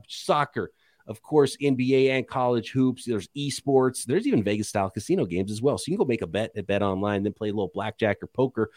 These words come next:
while you wait for that game to finish, and then collect all of your winnings together. And, of course, get informed before you make your bets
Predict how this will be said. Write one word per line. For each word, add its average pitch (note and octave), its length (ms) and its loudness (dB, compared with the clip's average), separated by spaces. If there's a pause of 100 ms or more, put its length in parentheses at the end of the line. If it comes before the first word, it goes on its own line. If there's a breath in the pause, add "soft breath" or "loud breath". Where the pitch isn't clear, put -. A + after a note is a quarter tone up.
(160 loud breath)
while B2 120 4
you A#2 100 4
wait B2+ 140 8
for A#2+ 100 -2
that A#2+ 220 4
game A2 380 6
to A#2 100 4
finish, G#2+ 320 4
and C3 80 2
then A#2+ 100 4
collect G2 340 -2
all F#2 140 2
of F2+ 100 -2
your F2 120 0
winnings E2 420 -2 (240 soft breath)
together. G2+ 320 4
And, F#2 100 4
of G#2+ 120 -2
course, - 180 0
get G3 140 0
informed A2 500 4
before G2+ 220 0
you F2+ 100 -2
make F#2 180 0
your F2 100 -4
bets D2+ 340 -6